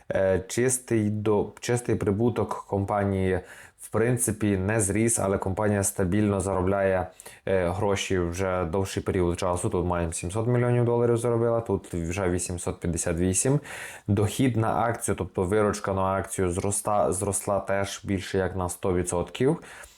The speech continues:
Плюс базовий І Пі Ес знову ж таки лишився на тому самому рівні. Компанія, е, не проводить активних байбеків, бо кількість акцій за останні десять років майже не змінилася.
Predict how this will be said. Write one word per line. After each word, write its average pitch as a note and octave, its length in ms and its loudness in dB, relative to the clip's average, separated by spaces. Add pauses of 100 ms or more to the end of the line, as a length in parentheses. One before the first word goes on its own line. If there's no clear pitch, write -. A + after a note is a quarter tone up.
(240)
Плюс A#2+ 580 2
базовий G#2 640 2
І - 180 -2
Пі - 200 -4
Ес G#2 440 2
знову G#2 440 0
ж A2+ 100 -10
таки G#2+ 180 -4
лишився G2+ 400 0
на F#2+ 120 0
тому G2 280 0
самому F#2+ 720 0
рівні. E2+ 340 2
Компанія, B2 880 0 (460)
е, F#2+ 200 2
не G#2 320 2
проводить F#2+ 800 0 (160)
активних F#2+ 1080 -2
байбеків, F#2+ 540 0
бо F2+ 140 0
кількість F#2 400 -4
акцій G2+ 340 -2
за F#2+ 80 0
останні F#2+ 320 -4
десять F#2 400 0
років F#2+ 460 -2
майже F#2+ 400 0
не F2+ 300 0
змінилася. F2 760 0